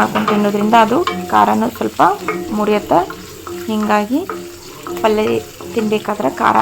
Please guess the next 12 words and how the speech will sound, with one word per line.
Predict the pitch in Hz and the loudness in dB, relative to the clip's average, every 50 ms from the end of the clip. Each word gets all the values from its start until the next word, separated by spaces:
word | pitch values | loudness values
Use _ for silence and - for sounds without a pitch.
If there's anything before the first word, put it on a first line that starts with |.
| 208 196 | 2 2
ಅಷ್ಟು | - - - - 90 | -2 -4 -4 -2 -2
ಅನ್ಸೋದಿಲ್ಲ. | - 196 - 226 220 202 - - 98 - 104 262 285 - - - - - - - - - - - - - - - - - - - - - - - - - - - - - - - - - - - - - - - - - - - - - - - - - - - - - - - - - - - - - - - 214 | -2 -2 -2 -2 -2 -2 0 0 2 2 2 2 0 -4 -10 -20 -20 -20 -20 -20 -20 -20 -20 -20 -20 -20 -20 -18 -18 -20 -20 -20 -20 -20 -20 -20 -20 -20 -20 -20 -20 -20 -20 -20 -20 -20 -20 -20 -20 -20 -20 -20 -20 -20 -20 -20 -20 -20 -20 -20 -20 -20 -20 -20 -20 -20 -20 -20 -20 -20 -20 -18 -10 -6 -2 0 4
ಇವಾಗ | 214 214 208 208 254 262 240 | 4 4 6 6 6 6 6
ಈರುಳ್ಳಿ | 226 220 220 214 214 208 | 8 8 8 8 8 6
ಆ್ಯಡ್ | 202 202 202 | 4 4 2
ಮಾಡ್ತಾಯಿದ್ದೀನಿ. | 202 196 - 202 196 202 202 214 247 330 403 403 - - - - - - - - - - - 415 415 381 - - - - - - - - - - - - - - - - 220 | 2 2 2 0 0 2 2 2 2 2 0 -4 -10 -16 -20 -18 -16 -16 -14 -14 -14 -14 -16 -16 -14 -14 -14 -14 -14 -16 -16 -18 -18 -18 -18 -16 -16 -16 -16 -14 -6 -4 -2
ಈರುಳ್ಳಿನ | 220 214 220 220 220 214 214 214 214 214 | 0 2 4 4 4 4 4 2 4 4
ನಾನು | 214 214 226 147 151 | 4 4 6 6 4
ಉದ್ದುದ್ಗೆ | 135 - 214 220 220 220 220 214 | 4 4 2 2 2 4 2 2
ಹೆಚ್ಕೊಂಡಿದ್ದೀನಿ. | 202 - - - 107 107 104 107 101 - 110 113 117 120 113 | 2 0 -2 -4 -2 0 0 -2 -2 -2 -2 0 0 0 0
ಇಲ್ಲಿ | 117 131 311 392 440 - - 381 - - - - - - - - - - - - - - - - - - - - | 2 2 2 2 0 -4 -10 -20 -20 -20 -20 -20 -20 -20 -20 -20 -20 -20 -20 -20 -20 -20 -20 -20 -20 -18 -10 -6
ತುಂಬಾ | - 226 214 208 208 | -2 0 0 2 4